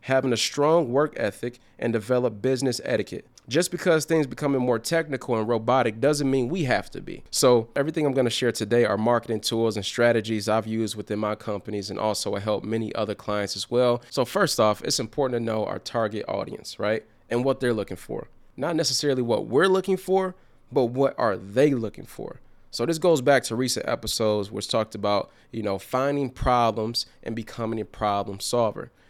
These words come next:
One of the best things to do is look at your industry right now and see what's not perfect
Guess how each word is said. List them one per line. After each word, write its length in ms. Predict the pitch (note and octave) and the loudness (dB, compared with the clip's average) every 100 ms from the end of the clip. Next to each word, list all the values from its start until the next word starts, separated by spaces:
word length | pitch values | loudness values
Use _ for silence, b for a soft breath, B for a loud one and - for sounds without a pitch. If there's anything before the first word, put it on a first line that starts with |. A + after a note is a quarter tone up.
| b | b
One 140 | B2 D3 | 2 2
of 40 | |
the 60 | C#3+ | 4
best 260 | C3+ B2+ | 2 2
things 160 | B2 A2+ | -2 -2
to 80 | G#2+ | -2
do 180 | C#3+ | 0
is 140 | B2 G2+ | 0 -2
look 180 | C#3+ F#3 | -4 -4
at 160 | F3 | -4
your 100 | C3+ | -6
industry 580 | - D3+ D#3+ A#2+ - G2 | -4 -2 -2 -2 -6 -6
right 260 | G2+ C#3+ - | -2 -2 0
now 380 | B2+ A2+ F#2+ - _ _ _ _ | 0 0 -4 -14 _ _ _ _
and 140 | C3 | -2
see 320 | A#2 - E3 D3+ | 0 0 0 -6
what's 460 | A#2 C3 F3 - | -4 -2 -2 -4
not 320 | C#3+ D3+ - | -2 -2 -4
perfect 580 | - A#2+ A2 - - - | -8 -6 -6 -8 -18 -18